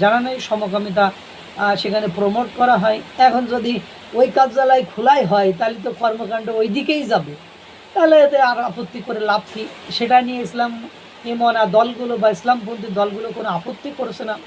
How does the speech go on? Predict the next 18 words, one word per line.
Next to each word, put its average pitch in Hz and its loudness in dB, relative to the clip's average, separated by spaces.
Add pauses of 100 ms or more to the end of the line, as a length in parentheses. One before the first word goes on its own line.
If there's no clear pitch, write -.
(120)
তাহলে 302 2
এটা 240 4
আপত্তি 208 0
করেও 220 -2
কী 220 -8
হবে? 202 0 (460)
যদিও, 269 6 (300)
আহ, 233 2
বা 214 4
ডক্টর 233 2
মোহাম্মদ 226 -2
ইউনূস, 240 2 (480)
আহ, 220 4
এখনও 240 -2
পর্যন্ত, 208 -6 (420)
আম, 202 4 (420)
রিচার্ড 220 4 (520)
এস 233 2